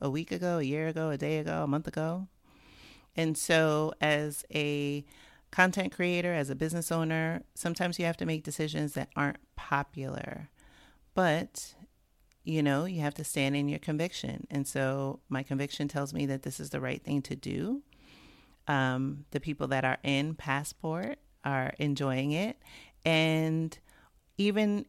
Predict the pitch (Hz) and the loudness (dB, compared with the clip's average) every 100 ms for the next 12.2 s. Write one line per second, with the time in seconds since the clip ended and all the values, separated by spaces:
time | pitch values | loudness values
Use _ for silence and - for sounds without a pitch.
0 | - 190 - - 180 180 160 156 - - | 2 2 0 2 4 4 2 -8 -14 0
1 | 175 160 160 220 180 147 - - - - | 2 2 2 4 4 4 0 -12 -14 -20
2 | - _ - 170 175 165 - - 160 - | -20 _ -2 0 0 0 0 2 -2 0
3 | 175 190 185 151 147 147 139 147 143 147 | -2 0 0 0 0 0 -2 0 2 2
4 | 151 - 156 139 139 139 139 135 - 139 | 0 -4 -4 0 0 0 -2 -2 -4 -6
5 | 139 143 139 135 135 - 135 131 - 147 | -2 0 2 0 -2 -2 -2 -2 -2 0
6 | 139 135 131 - 147 160 147 135 123 123 | 2 0 -2 0 0 0 -2 0 0 -2
7 | 131 - 143 147 143 143 165 220 160 147 | -2 0 2 2 2 0 -2 -2 -2 -2
8 | 143 127 131 127 131 131 123 131 135 143 | 0 -2 0 0 0 0 0 0 0 0
9 | 135 139 135 - 143 160 151 - 143 143 | 2 0 0 -4 0 0 0 -2 0 2
10 | 143 135 - 147 170 170 127 - 127 127 | 2 0 0 0 2 0 0 -2 -4 -4
11 | 131 - 139 127 127 131 - 131 131 110 | -6 -2 0 0 -2 -6 -6 -2 -2 -2
12 | 98 | -8